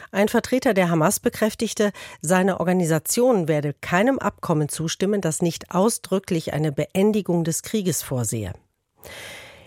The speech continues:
Israel schickt anders als die Hamas vorerst kein Team zu den indirekten Verhandlungen in die ägyptische Hauptstadt Kairo.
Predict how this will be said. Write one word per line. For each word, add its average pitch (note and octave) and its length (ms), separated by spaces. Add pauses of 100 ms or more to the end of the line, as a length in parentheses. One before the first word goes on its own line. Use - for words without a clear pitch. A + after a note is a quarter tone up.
(140)
Israel G#3+ 500
schickt - 400
anders F#3 380
als - 260
die E3 160
Hamas D#3 400
vorerst - 680
kein G3+ 380
Team F#3+ 400
zu D3+ 200
den C#3 240
indirekten D3+ 640
Verhandlungen D3 760
in C#3+ 160
die D3 160
ägyptische C#3+ 580
Hauptstadt - 540
Kairo. D3 480